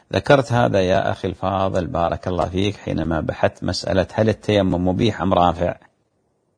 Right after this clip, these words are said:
فقلت بأنه رافع. إذن إذا تيممت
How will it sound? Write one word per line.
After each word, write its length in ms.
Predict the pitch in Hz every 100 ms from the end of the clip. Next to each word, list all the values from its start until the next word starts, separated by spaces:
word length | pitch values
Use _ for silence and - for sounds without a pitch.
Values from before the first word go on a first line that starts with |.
| _ -
فقلت 320 | - 113 101
بأنه 260 | 104 98 107
رافع. 380 | 113 - - - _ _ _ _ _ -
إذن 220 | 95 87
إذا 240 | 90 92
تيممت 720 | 82 101 98 104 135 151 -